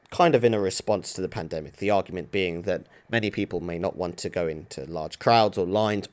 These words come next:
on election day itself, and therefore we're going to extend mail-in ballots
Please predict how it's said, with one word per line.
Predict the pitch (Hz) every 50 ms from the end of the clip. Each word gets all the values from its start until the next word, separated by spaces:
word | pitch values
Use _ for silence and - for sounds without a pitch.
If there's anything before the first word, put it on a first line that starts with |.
| _
on | - 131 123 113
election | 107 107 107 - - - 85
day | 92 90
itself, | - - - 151 151 143 147 - _ _ _ _ _
and | 127 120
therefore | 123 113 - - 101
we're | 82 90 87 87
going | 87 87 80 78
to | - 87
extend | 78 - - - 123 117 110 98 92
mail-in | 98 104 98 95 90 90 85 82
ballots | 85 - 85 87 87 80 - -